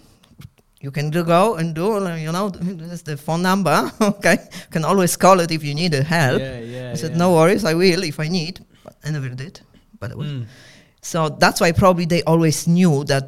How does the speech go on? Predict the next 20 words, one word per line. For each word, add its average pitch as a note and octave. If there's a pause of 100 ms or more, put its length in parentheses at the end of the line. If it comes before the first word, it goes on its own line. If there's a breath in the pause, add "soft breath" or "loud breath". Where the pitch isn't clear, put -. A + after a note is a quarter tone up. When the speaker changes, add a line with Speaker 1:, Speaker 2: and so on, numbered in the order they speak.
(100)
Speaker 1:
whatever E3+
I E3
decide, D3 (1000)
I E3
know F3
what C#3+
I'm C3+
doing. C4+ (220)
It, F#3
it E3
Speaker 2:
Yeah. -
Speaker 1:
wasn't F3+
out E3
of D3
the D3
blue, C#3+
like B2+
some C#3+
people C3+
just C#3